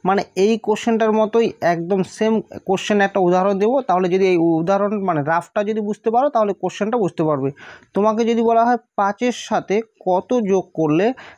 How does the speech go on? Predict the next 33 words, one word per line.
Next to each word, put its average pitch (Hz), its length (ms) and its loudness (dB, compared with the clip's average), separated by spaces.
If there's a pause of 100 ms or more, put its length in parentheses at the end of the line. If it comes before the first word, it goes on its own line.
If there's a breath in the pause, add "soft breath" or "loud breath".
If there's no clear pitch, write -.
(120)
নিশ্চয়ই 220 420 0
যোগ 220 240 0
করলে 247 280 0
কি 247 200 0
আসবে? 240 220 0
এই 202 320 0
দুটো 220 200 0
সংখ্যা 220 300 -2
থেকে 226 200 0
বড় 160 300 0
সংখ্যাটাই 208 460 -2
আসবে। 214 200 0
মানে, 214 180 0
যে 180 260 0
সংখ্যাটাই 214 480 -2
যোগ 202 260 0
করি 214 140 2
না 208 120 2
কেন, 175 180 0 (460 loud breath)
এই 190 220 2 (180)
দুটো 175 220 0
সংখ্যা 202 300 -2
থেকে 254 200 -2
বড় 175 300 2
সংখ্যা 160 300 -2
আসবে, 139 180 -2
তাই 214 140 0
তো? 196 220 0 (400 loud breath)
তো 226 80 0
এখানে 233 360 2
যদি 233 120 0
আমি 233 160 0
বলি, 226 160 0